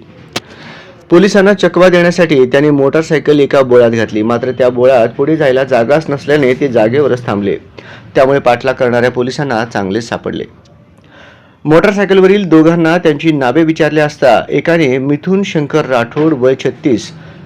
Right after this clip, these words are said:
भिलसिंग तोळाराम पवार, वय चौतीस, दोघे राहणार मळेगाव तांडा, तालुका दक्षिण सोलापूर असे असल्याचे सांगितले. त्यांच्याकडील तीन ट्यूबमधून दोनशे तीस लिटर हातबट्टी दारू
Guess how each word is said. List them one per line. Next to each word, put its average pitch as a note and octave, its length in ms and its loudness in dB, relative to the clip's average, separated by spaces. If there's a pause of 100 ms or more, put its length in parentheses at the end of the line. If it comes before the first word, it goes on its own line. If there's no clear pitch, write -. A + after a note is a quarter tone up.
भिलसिंग F#3+ 520 2 (240)
तोळाराम D3 440 2
पवार, C#3 420 2 (220)
वय C3+ 180 0
चौतीस, C3+ 500 -2 (320)
दोघे D#3 340 2
राहणार D3+ 280 0
मळेगाव B2+ 440 4
तांडा, B2+ 360 -2 (120)
तालुका C3+ 320 2
दक्षिण B2 400 -2
सोलापूर C3 420 0
असे A#2+ 200 -2
असल्याचे A#2 400 -6
सांगितले. G#2 440 -6 (640)
त्यांच्याकडील F3 640 2
तीन G#3+ 180 0
ट्यूबमधून E3 560 4
दोनशे D3+ 340 0
तीस F3 280 -4
लिटर D3+ 260 -2
हातबट्टी C#3+ 560 -2
दारू B2+ 340 2